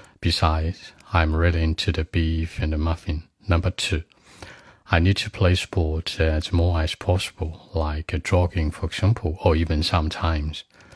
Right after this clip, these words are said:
I have to go to the gym regularly, like, uh, three or four times each week, for example, you know. By doing so,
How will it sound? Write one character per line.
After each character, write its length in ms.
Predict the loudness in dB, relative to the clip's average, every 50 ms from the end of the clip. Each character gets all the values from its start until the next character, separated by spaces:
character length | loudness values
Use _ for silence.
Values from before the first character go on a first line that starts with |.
| -20 -20 -20 -20 -20 _ 0
I 100 | 2 2
have 200 | 4 4 0 -2
to 120 | -2 -6 0
go 180 | 2 2 2
to 120 | 2 2 -2
the 100 | -6 -6
gym 440 | -4 -2 -2 0 0 0 -2 -2 0
regularly, 720 | 2 2 2 2 0 -2 -4 -2 -4 -4 -6 -8 -12 -14 _ _ -4
like, 360 | 0 0 0 0 0 -4 -4
uh, 120 | -4 -4 -4 -4 -2
three 460 | 0 0 2 2 2 2 2 2 2
or 80 | 0 0
four 220 | 0 0 0 0
times 500 | 2 2 2 4 4 4 4 2 0 -2
each 200 | -2 -4 -2 -2
week, 480 | -2 -2 -2 -4 -6 -10 -16 -20 -20 _ _ _ _ _ _ _ -20 -20 -20 -20 _ _
for 180 | -6 -2 -2 -2
example, 440 | 0 -2 -2 -2 -2 -2 -4 -4 -4
you 60 | -4
know. 180 | -4 -4 -6 -8 _ _ _ _ _ _ _ _ 0
By 280 | 2 4 4 4 2
doing 300 | 2 2 2 2 2 0
so, 360 | -2 0 0 0 0 -2 -4